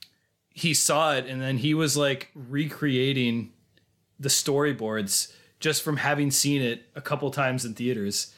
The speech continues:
And that to me is, like, it's like a savant thing. It's kinda crazy that he could, he could do it to that level. So I think he's got, like, some sort of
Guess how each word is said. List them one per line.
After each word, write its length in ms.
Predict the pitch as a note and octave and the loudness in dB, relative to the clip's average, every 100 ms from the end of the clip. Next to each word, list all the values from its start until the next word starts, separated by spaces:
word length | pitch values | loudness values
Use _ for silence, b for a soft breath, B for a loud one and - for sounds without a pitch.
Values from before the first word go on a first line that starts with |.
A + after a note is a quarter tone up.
| B B B - | B B B -4
And 180 | C#3+ C#3+ | 0 2
that 200 | E3 F#3 | 2 0
to 80 | D#3 | -2
me 340 | C#3+ D3 C#3 | 0 2 2
is, 220 | C#3 C3 | 0 0
like, 320 | B2+ A#2+ A#2 - | -2 -2 -4 -6
it's 160 | C#3 | -2
like 140 | D3+ C#3 | 0 0
a 100 | C#3+ | 0
savant 520 | C#3+ A2 A2 C#3 - | 0 -2 -6 -6 -6
thing. 280 | A2+ G2 F#2+ | -8 -8 -10
It's 160 | A#2+ - | -12 -4
kinda 220 | D#3 C3+ | -2 -2
crazy 580 | - C3+ C3 A#2+ A2 - b b - | -4 -2 -2 -2 -8 -10 b b -4
that 140 | B2 | -2
he 140 | C#3 B2+ | 0 0
could, 260 | C3 A#2+ - | -2 -4 -8
he 120 | C3 | -6
could 120 | B2 | -2
do 140 | B2+ | -2
it 80 | B2 | -2
to 80 | B2 | -4
that 240 | A#2+ A#2 G#2+ | -4 -4 -4
level. 320 | A2 G2+ G2 | -4 -4 -4
So 200 | - A#2+ | -2 0
I 80 | C3 | 0
think 220 | D#3+ D3 | 0 0
he's 200 | E3 C#3 | 0 2
got, 240 | C#3+ C#3 | 0 0
like, 180 | C3 C3 | -2 -2
some 160 | C#3 C3+ | 0 0
sort 260 | C#3+ C#3+ | 2 0
of 160 | A#2+ | -2